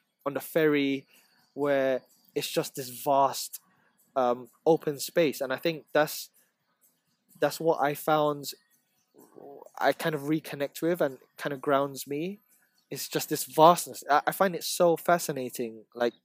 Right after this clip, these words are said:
the, the sunset, the s-, sunrise, the, the ocean, and the stars.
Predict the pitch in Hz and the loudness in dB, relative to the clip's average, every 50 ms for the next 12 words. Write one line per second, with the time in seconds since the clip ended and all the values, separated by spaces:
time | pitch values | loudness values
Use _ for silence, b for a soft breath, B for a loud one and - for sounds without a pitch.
0 | _ _ _ _ _ _ _ 139 139 135 131 131 131 131 127 127 123 - - - | _ _ _ _ _ _ _ 4 4 6 6 6 6 6 4 4 2 0 -4 -6
1 | - - 151 147 147 143 - - 147 135 131 120 - - b b b b b b | -2 -2 -2 -4 -4 -6 0 2 4 4 6 4 2 -2 b b b b b b
2 | b b _ - 127 127 127 127 123 123 120 113 - - - - - - - - | b b _ 0 2 4 4 4 4 4 2 0 -2 -6 -8 -8 -6 -4 0 2
3 | 135 135 139 135 131 131 131 131 131 127 127 127 127 123 - - - _ _ - | 2 2 2 2 2 4 4 4 4 4 2 0 -2 -4 -10 -14 -16 _ _ -6
4 | 127 120 117 117 113 110 - - 113 - 123 135 139 131 - - 139 131 127 127 | -4 -4 -2 -4 -4 -6 -6 -6 -4 -4 -2 -4 -4 -6 -6 -6 -6 -6 -6 -6
5 | 127 127 b b b b b b - 127 127 - - - - 156 151 143 135 120 | -10 -14 b b b b b b -14 -12 -10 -10 -10 -4 0 2 4 4 4 4
6 | 117 117 127 131 - b | 2 0 -2 -6 -10 b